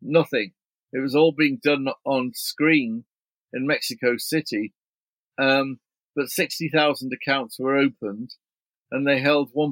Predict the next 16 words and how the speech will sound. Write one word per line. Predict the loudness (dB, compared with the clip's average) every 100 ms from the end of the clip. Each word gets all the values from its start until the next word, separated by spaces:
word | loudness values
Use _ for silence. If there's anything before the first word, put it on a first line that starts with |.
| 0
point | -2 -2
two | 0 2 2
billion | 0 2 0 0
dollars | 2 2 2 -6 -14 -18 _ _ _ _ _ _ _ _ -4
in | -4 -2
cash. | -2 -2 -2 -2 -4 _
And, | 0 2 0 -6 _ _ _ _ _ _ _ 0
you | 4
know, | 4 2
it | -4
doesn't | -4 -4 0
take | 2 2 -2
a | 0
genius | 2 2 -2 -6 -8 -10
to | -10
think, | -2 -2 -2